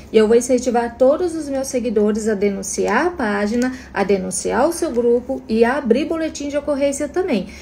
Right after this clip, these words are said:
Então, o que nós queremos saber é o seguinte, se você vai junto, né, no boletim de ocorrência como uma incentivadora desse tipo de comportamento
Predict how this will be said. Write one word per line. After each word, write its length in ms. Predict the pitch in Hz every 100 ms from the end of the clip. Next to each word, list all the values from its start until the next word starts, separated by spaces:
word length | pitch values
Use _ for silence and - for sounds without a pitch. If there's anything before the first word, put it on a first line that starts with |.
| -
Então, 180 | 254 262
o 40 |
que 120 | 262
nós 200 | 359 330
queremos 320 | 302 277 277 277
saber 240 | 269 240
é 60 | 285
o 20 |
seguinte, 520 | 320 339 269 202 -
se 200 | - 262
você 440 | 226 247 - 320
vai 340 | 285 247 240 277
junto, 500 | 208 226 254 - 403 - - - - -
né, 200 | 214 254
no 120 | 233
boletim 320 | 202 202 202
de 80 | 196
ocorrência 540 | 202 208 196 240 262
como 380 | 254 233 233 226 - -
uma 140 | 214 233
incentivadora 1120 | 269 - 254 247 - 220 214 180 196 247 254
desse 300 | 202 208 -
tipo 240 | 214 214
de 100 | 202
comportamento 960 | 208 196 208 202 202 190 185 185 190